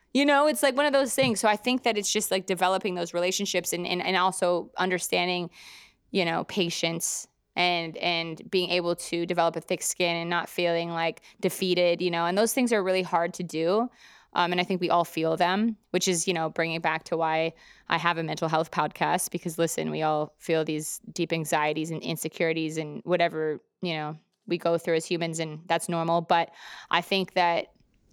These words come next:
it makes you a better songwriter. And I think ultimately, if, if it's something that you really want and, and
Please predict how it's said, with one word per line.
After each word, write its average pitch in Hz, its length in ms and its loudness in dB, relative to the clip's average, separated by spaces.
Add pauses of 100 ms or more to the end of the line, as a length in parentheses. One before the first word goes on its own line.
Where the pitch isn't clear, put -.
(800)
it 185 100 -4
makes 196 220 0
you 196 60 4
a - 20 -2
better 175 180 2
songwriter. 170 600 0
And 156 100 -6
I 160 80 -2
think 170 220 -4
ultimately, 160 640 -2
if, 156 240 -4
if 160 180 0
it's 165 140 -4
something 175 320 -2
that 156 100 -6
you 160 80 -4
really 165 220 -2
want 180 320 0
and, 156 320 -12
and 165 300 -8